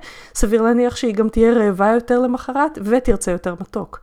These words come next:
אבל היא לוקחת את זה כהתנסות מלמדת, כי כשהיא הסתכלה אחורה על מה קרה שם, היא שמה לב שמה שהביא אותה לאכול היה עודף העייפות שלה. וכמה היא לא הקדישה בזמן האחרון זמן לעצמה,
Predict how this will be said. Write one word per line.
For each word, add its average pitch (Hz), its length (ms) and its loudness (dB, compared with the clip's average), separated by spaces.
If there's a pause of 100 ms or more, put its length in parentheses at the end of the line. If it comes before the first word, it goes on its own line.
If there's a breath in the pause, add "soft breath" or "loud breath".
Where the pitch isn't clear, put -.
(580 loud breath)
אבל 175 180 -10
היא 196 100 -4
לוקחת 220 420 -8
את 214 80 -4
זה 202 160 -6
כהתנסות - 760 -10 (100)
מלמדת, 170 800 -10 (340 loud breath)
כי - 100 -12
כשהיא - 240 -8
הסתכלה 247 480 -6
אחורה 240 400 -6
על 196 80 -6
מה 190 120 -8
קרה 175 340 -12
שם, 156 260 -16 (400 loud breath)
היא 202 80 -2
שמה 285 340 0
לב 226 380 -2
שמה 208 360 -8
שהביא 214 400 -4
אותה 220 220 -6
לאכול 214 580 -6 (220)
היה 196 300 -4
עודף 214 360 -8
העייפות 196 400 -12
שלה. - 260 -16 (540 loud breath)
וכמה 233 400 -4
היא 262 120 -2
לא 226 200 2
הקדישה 202 520 -4
בזמן 208 400 -4
האחרון 220 400 -6
זמן 214 300 -6
לעצמה, 220 500 -6